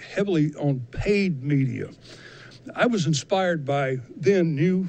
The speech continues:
President Barack Obama's daily newsletter, which at the time was a very novel idea.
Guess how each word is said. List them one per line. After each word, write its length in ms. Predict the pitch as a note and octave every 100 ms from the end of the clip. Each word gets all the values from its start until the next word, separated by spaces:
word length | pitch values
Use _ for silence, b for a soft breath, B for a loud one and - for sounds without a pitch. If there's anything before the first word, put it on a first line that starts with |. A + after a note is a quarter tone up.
| - -
President 520 | F#3 F3+ E3+ F3 -
Barack 320 | C3+ D#3 D3
Obama's 640 | - C3 D#3+ F3+ F3 B2
daily 400 | G#2+ A#2+ C3+ B2+
newsletter, 640 | B2 A#2+ A#2+ B2+ A#2+ C3+ C#3+
which 280 | D#3 C#3+ -
at 120 | D3
the 100 | C#3
time 340 | C3+ G3 G3 F#3
was 120 | C#3+
a 60 |
very 220 | E3 C4+ A#3+
novel 400 | G3 G#3+ G3+ G3+
idea. 520 | F#3+ F3+ G3+ -